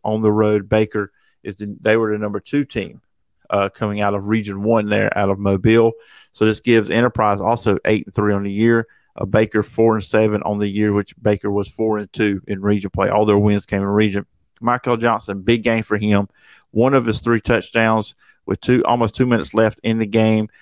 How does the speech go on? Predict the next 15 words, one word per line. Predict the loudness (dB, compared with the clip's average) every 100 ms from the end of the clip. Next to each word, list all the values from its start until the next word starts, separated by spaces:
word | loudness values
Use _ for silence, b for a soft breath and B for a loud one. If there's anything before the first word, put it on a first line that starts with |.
| b
a | -8
fifteen-yard | 0 0 0 -2 0 0
run | 2 0 0
to |
put | 0 2 2 0 _ _ _ _ _ _ -6
Enterprise | -2 -2 0 0 0
up | 0 0
thirty-five | 0 0 0 0 -2 -4
to | -10
twenty-six. | -8 -6 -6 -2 -2 0
They | 0
were | 2 2 2
up | 0 -2
twenty-eight | -10 -8 -4 -6 -8
twenty-six | -10 -8 -6 -6 -6 -8